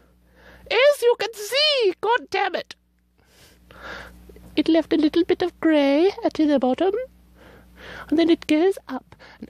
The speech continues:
I don't know if you'll be able to see that. The loop is on the other side of the room. It goes into pink, and then the entire rainbow. The entire rainbow.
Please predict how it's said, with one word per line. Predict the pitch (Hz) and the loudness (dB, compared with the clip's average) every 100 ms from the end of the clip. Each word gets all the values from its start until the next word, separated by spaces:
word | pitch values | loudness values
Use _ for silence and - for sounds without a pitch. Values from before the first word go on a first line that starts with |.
| - | -8
I | 320 | -4
don't | 415 427 415 | 0 0 0
know | 320 294 269 - | 0 -2 -4 -8
if | - | -6
you'll | 302 330 | -4 -2
be | 311 | 0
able | 285 277 | 0 -2
to | - 285 | -4 -2
see | 320 | 2
that. | 320 240 330 - - - - - - | 2 2 -2 -6 -18 -20 -20 -20 -8
The | - 240 | 0 4
loop | 294 359 - | 4 4 0
is | 262 | -4
on | 247 240 | 0 0
the | 285 - | 0 -2
other | 453 539 | -2 -2
side | - 254 240 254 | -2 0 0 -4
of | - | -4
the | 240 | -2
room. | 240 233 254 440 427 _ - - - - - - - - - - - - - - - - - - | 0 0 -2 -6 -16 _ -20 -20 -20 -20 -20 -20 -20 -20 -20 -20 -20 -20 -20 -20 -20 -20 -16 -6
It | 330 - | -6 -4
goes | 277 269 269 | 0 2 2
into | 285 - 247 | -2 -4 -6
pink, | - 269 359 427 - - _ _ - - | 0 0 0 -4 -8 -16 _ _ -20 -6
and | 311 311 311 302 | 0 2 2 2
then | 339 370 403 330 - | 2 4 2 0 -2
the | - 320 | -2 -2
entire | - 320 339 - 294 302 294 294 | 0 -2 -2 -4 0 2 4 2
rainbow. | 302 311 370 381 - - - _ _ _ _ _ _ _ _ - - - | 2 2 2 0 -4 -8 -14 _ _ _ _ _ _ _ _ -20 -20 -2
The | 392 | 2
entire | 440 415 403 392 | 2 2 2 2
rainbow. | 403 403 | 0 -2